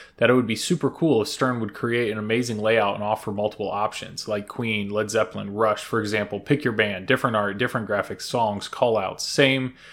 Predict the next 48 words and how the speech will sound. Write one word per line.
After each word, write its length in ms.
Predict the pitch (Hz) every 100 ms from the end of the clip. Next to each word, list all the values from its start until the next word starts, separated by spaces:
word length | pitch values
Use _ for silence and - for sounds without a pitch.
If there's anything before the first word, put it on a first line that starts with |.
| - -
with 80 | 113
Marvel 360 | 127 135 123
themes, 460 | 104 107 98 98 -
you 60 |
know, 140 | 104 101
pick 180 | - -
a 40 |
Doctor 300 | 98 101 -
Strange 560 | - - 110 107 101 101
or 140 | 98
a 100 | 98
Black 320 | 101 101 98
Panther." 340 | - 107 101 95
I, 180 | 113
I 140 | 113 113
love 440 | 117 117 135 120
that 160 | 107 98
idea. 400 | 92 92 85 - - - - - _
But 440 | 113 123 123 92 - _ _ _ _ _ _ _ _ -
from 160 | 135
a 80 | 110
business 380 | 117 196 175 117
perspective, 720 | - - 98 92 107 101 101 -
Stern 400 | - 147 147 143
would 120 | 117
be 120 | 113
competing 420 | 117 104 131 117
against 300 | 107 110 110
themselves, 600 | 104 95 113 87 - -
and 140 | 107 104
I 80 |
doubt 320 | 104 113 120 110
this 220 | 113 -
would 80 | 107
increase 480 | 104 - 127 117
total 260 | - 117 104
sales 480 | - 127 113 104 101
more 220 | 113 117
than 120 | 110
ten 200 | 101 110
percent. 440 | 101 101 - 98 - - - - - -
But 100 | -
the 60 |
cost 520 | 131 - 139 147 147 123
of 220 | 123 107
the 160 | 113
optional 580 | - 117 - 123 104 92 -
art, 440 | 117 107 104 -